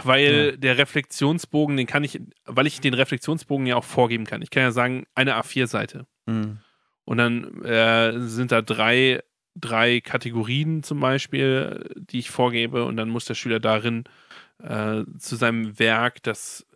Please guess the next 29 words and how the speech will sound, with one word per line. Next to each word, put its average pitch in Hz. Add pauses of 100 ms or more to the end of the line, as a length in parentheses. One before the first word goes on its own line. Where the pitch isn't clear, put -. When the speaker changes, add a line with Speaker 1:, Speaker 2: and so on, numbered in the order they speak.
(120)
Speaker 1:
äh, - (540)
das 113
kombinieren. 117
Es 107
muss 156
ja 151
auch 139
ein 120
Zeitaufwand 123 (400)
des 120
Schülers 131
auch -
angemessen 131
sein, 107
weil 107
die 110
Landart 113
selbst 123 (440)
hat 113
ja 117
auch 165
einen 131
gewissen 110
Zeitaufwand. 117
Speaker 2:
Mhm. 113 (120)
Ja. 123
Speaker 1:
Und, 117 (180)
ähm, 113 (160)
insofern 113